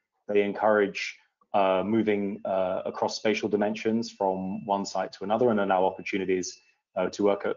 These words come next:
very small scales of resolution, uh, and much larger ones, uh, and that's very aligned to the cross-cutting concepts in the next genera-, next generation science standards. Um, they also allow the integration of multiple content areas,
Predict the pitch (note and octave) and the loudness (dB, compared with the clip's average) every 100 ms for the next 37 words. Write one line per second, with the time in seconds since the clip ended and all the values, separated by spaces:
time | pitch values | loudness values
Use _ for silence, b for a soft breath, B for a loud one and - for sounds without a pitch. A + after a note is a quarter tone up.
0 | - G2+ F#2+ - G#2+ G#2 A2 G#2 G2 G2+ | -2 -2 -2 -2 -4 -2 -2 -2 0 -2
1 | F#2 F#2+ F2+ - F#2+ F#2 _ _ _ _ | 0 -2 -2 -6 -10 -10 _ _ _ _
2 | F#2+ F#2 F#2+ G#2 G2 F#2 F#2+ - G#2+ A#2 | 0 2 2 2 0 0 -2 2 4 4
3 | B2 C3 C#3 D3 C#3 - G2+ F#2+ - G2 | 4 4 4 0 -4 -6 -4 -2 -4 -6
4 | F#2+ - - G2 G2 F#2 F#2+ F#2 F#2 - | -8 -6 0 2 2 2 0 -2 -8 -6
5 | F#2+ F2+ F2+ B B _ - - F#2+ - | -4 -2 -2 B B _ -14 -8 -8 -6
6 | F#2+ - F#2 - F#2 - F#2 F2+ F#2+ - | -8 -8 -10 -10 -10 -10 -10 -12 -12 -12
7 | G2 F2+ F#2+ - - - - F#2+ F2+ F#2+ | -8 -6 -6 -8 -12 -12 -6 -4 -4 -6
8 | - G2+ G2 - F2+ F2+ G2+ - - - | -2 -2 -2 -4 -6 -4 -8 -12 -18 -20
9 | B B B - B2 A#2 A2 G#2+ G#2 - | B B B -4 4 8 8 6 0 -10
10 | b b - B2 C3 D3 D3 A#2+ A2+ G#2 | b b -4 6 6 8 8 8 8 6
11 | G#2+ G#2+ A#2 G#2+ - G2+ - G2 G2 - | 4 2 -2 -4 -2 -2 -2 -4 -6 -6
12 | F2+ - A#2+ C3+ D3 C#3+ C#3+ D#3 F#3 F#3+ | -8 -4 -2 -4 -4 -2 2 2 0 -8
13 | - | -14